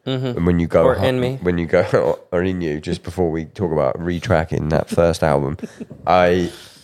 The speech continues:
Speaker 2: and you go home and, and your phone pops up, "Oh, there's an AirTag traveling with you." You can make it make a noise, but if you're with the person that
Speaker 1: And it won't
Speaker 2: owns the Air,
Speaker 1: vibrate.
Speaker 2: AirTag,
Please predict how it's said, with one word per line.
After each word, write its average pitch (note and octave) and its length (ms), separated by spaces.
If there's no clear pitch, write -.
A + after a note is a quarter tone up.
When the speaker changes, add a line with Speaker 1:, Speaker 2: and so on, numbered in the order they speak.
Speaker 2:
and G2+ 200
you A2 140
go A2 320
home A2 440
and, F#2+ 280
and F2+ 160
your E2+ 120
phone F2 300
pops D#2+ 260
up, - 100
"Oh, D2+ 160
there's D2 140
an D2 80
AirTag C2+ 380
traveling C#2+ 320
with A#1+ 160
you." B1 160
You A2+ 340
can F#2 240
make F2 300
it - 80
make D#2 220
a - 40
noise, C2 560
but - 500
if G#2+ 240
you're A#2+ 220
with A2 460
the - 100
person F#2+ 540
that E2+ 160
Speaker 1:
And C#3 80
it - 20
won't A#2+ 180
Speaker 2:
owns A#2+ 280
the B2+ 80
Air, A#2+ 120
Speaker 1:
vibrate. F#2 400
Speaker 2:
AirTag, C2+ 680